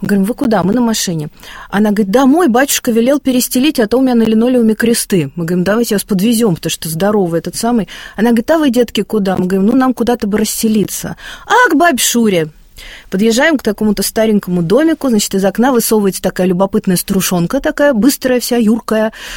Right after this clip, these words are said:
э, смотрит на нас, значит: «Заходи». Та нас оставила, они рядом жили, линолеум донесли. А, вот, мы зашли домой, и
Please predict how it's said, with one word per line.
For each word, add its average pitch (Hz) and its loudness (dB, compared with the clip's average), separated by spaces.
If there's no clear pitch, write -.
э, 175 -2
смотрит 247 0
на 254 2
нас, 233 0
значит: 202 -6
«Заходи». 311 2
Та 202 0
нас 165 -2
оставила, 311 -2
они 185 2
рядом 160 -4
жили, 165 -8
линолеум 170 -2
донесли. 170 -6
А, 175 -2
вот, 180 -2
мы 208 2
зашли 180 -2
домой, 185 -2
и 196 -2